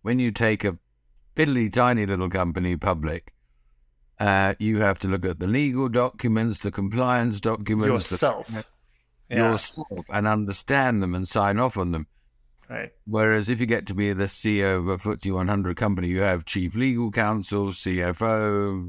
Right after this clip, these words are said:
Speaker 1: head of compliance, and, and they're all experts. And so actually, I'd ask C E Os questions, and they're like, "Oh, I don't know, I need to get hold of my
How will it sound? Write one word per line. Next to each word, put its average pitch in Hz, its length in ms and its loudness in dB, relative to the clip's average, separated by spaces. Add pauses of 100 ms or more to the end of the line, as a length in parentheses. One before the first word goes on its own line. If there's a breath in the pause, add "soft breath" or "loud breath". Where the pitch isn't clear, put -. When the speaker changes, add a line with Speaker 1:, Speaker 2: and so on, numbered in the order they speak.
Speaker 1:
head 92 180 0
of 82 100 -8
compliance, 101 600 0
and, 90 120 -8 (580)
and 120 220 -2
they're 143 260 4
all 104 180 2
experts. 95 580 -6
And 104 160 -2
so 117 200 0
actually, 110 680 -2 (640)
I'd 123 260 4
ask 104 340 4
C 104 280 2
E 101 40 4
Os 107 280 2
questions, 90 720 -2 (680)
and 104 120 2
they're 98 80 2
like, 95 100 -2
"Oh, 156 160 2
I 85 40 2
don't 95 180 0
know, 104 160 2
I 95 80 2
need 104 140 0
to - 60 -8
get 107 140 0
hold 98 200 2
of 90 100 0
my 92 360 0